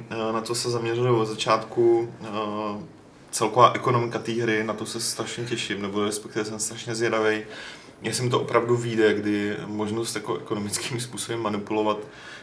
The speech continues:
s tím světem, to je to, co přesně mě zajímá a to je třeba jedna z věcí, kterou vidím jako opravdu velký krok vpřed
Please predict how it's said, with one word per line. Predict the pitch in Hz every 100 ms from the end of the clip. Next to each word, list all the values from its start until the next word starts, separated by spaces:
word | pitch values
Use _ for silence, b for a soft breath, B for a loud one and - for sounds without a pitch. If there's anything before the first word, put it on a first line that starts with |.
| -
s |
tím | - 113
světem, | 113 107 110 107 107 117 - -
to |
je | 110
to, | - 113
co | - 117 - -
přesně | - 110 - 117
mě | 113 110
zajímá | 110 107 107
a | - -
to | 110
je | 107
třeba | 101 107
jedna | 101 107
z | 107
věcí, | 107 113
kterou | 107 113
vidím | 101 101
jako | 101 104 104 B B B -
opravdu | - 107 107
velký | 104 123 127 123 127 110 107 107 104 104 104 -
krok | 113 110
vpřed | - - - 101 - -